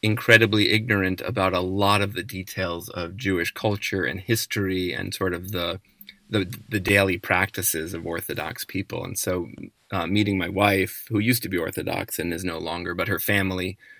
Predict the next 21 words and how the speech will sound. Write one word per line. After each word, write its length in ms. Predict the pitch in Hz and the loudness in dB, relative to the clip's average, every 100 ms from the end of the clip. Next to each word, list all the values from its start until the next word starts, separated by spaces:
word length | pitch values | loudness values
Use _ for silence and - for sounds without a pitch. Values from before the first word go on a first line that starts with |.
| _ | _
who 100 | - | -2
we're 140 | 101 90 | 0 2
very 280 | 90 87 87 | 2 0 -2
close 400 | - 87 82 - | -2 -2 -2 -4
with, 200 | 82 85 | -6 -6
is 100 | 82 | -6
Orthodox. 600 | 82 80 80 82 - - | -6 -6 -6 -6 -6 -6
And 220 | 76 - - - - - _ - _ - | -6 -8 -12 -20 -20 -20 _ -20 _ 0
it 100 | 110 | 4
was, 400 | 107 92 92 - - | 4 2 -4 -6 -6
it's 180 | 117 | -6
been 240 | - 120 107 | 4 6 6
a 100 | 98 | 2
continuing 640 | - 98 - 131 104 98 | 2 0 4 6 6 4
process 460 | - 90 - 92 - | 0 -2 -2 -2 -2
of 140 | 90 | 0
education 600 | 92 95 95 92 98 - | -2 -2 -2 -2 0 -4
for 160 | - - | -6 -4
me 320 | 90 101 87 | 0 0 0
to 160 | - 98 | -6 -8
see, 560 | - 95 90 87 92 | -4 -2 -2 -4 -10